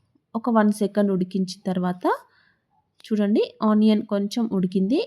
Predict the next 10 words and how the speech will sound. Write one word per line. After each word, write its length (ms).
ఇప్పుడు 260
ఇందులోకి 560
బీరకాయల్ని 580
వేసుకోవాలి. 640
నేను 200
ఒక 200
పెద్ద 360
సైజు 460
పొడవాటి 540
బీరకాయని 720